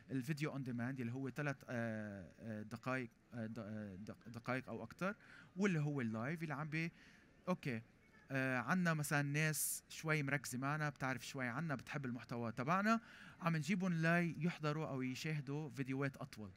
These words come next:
تمام؟ فأنا إذا مؤسسة إعلامية أو أنا مهتم بالإعلام أو أنا صحفي عم بعمل فيديوز أو منتج، هول الأشياء لازم انتبه عليهم.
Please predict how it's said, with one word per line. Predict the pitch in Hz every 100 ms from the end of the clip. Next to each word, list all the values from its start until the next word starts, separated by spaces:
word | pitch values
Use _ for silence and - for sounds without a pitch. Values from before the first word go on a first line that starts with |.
| -
تمام؟ | - 104 143 175 - -
فأنا | 139 165 156
إذا | 147
مؤسسة | 135 123 - 160 135
إعلامية | 123 120 120 131 120
أو | 101 107
أنا | 147
مهتم | 135 120 113 147 143
بالإعلام | 110 107 113 135 123 - - -
أو | 139 120
أنا | 139
صحفي | 139 151 160 - 117 - - -
عم | - 127
بعمل | 135 139 123
فيديوز | 117 147 147 123
أو | 113 117
منتج، | 147 196 - 139 127 - - - 151
هول | 165
الأشياء | 156 175 151
لازم | 151 135
انتبه | 117 127 107
عليهم. | 98 98 101 90